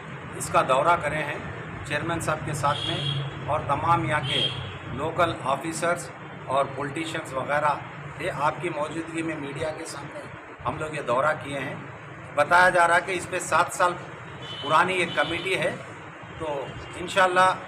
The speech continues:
कलेक्टर साहब से, एमआरओ साहब से बात करके वो कमेटी को डिसॉल्व करके कुछ नई कमेटी बनाएंगे और इसको किस तरीके से डेवलप कर सकते हैं। जो मकसद से ये शादी खाना बनाया गया था,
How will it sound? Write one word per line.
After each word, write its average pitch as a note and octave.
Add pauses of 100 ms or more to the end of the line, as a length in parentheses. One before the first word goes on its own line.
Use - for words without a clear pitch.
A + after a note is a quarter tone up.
कलेक्टर F3
साहब F3
से, F3+ (540)
एमआरओ F3+
साहब E3+
से F3
बात D3+
करके E3+ (680)
वो -
कमेटी F3+
को F3+
डिसॉल्व E3+
करके D#3+ (500)
कुछ -
नई E3+
कमेटी F3+
बनाएंगे E3 (580)
और E3+ (120)
इसको F3
किस F#3+
तरीके G3+
से G3 (480)
डेवलप F#3
कर F3
सकते F#3+
हैं। -
जो F#3
मकसद D#3+
से G3+
ये F3+
शादी E3
खाना F3+
बनाया E3
गया E3
था, F3